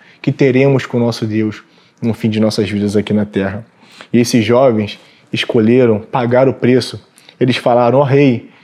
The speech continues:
nós nos import-, nós não nos importamos de ir pra fornalha quente,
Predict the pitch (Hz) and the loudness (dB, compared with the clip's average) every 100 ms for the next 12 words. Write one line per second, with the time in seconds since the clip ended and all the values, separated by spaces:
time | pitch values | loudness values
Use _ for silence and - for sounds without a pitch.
0 | _ _ 127 135 147 143 156 156 156 - | _ _ -2 2 2 2 2 0 -4 -4
1 | 165 139 160 165 151 190 214 185 185 180 | -6 0 2 4 4 4 4 4 2 0
2 | 139 - 147 160 120 - - _ - 139 | -2 0 2 2 0 -4 -16 _ -2 0
3 | 175 165 165 151 139 143 135 - 151 151 | 2 0 0 0 2 2 2 0 -2 -2
4 | 120 | -8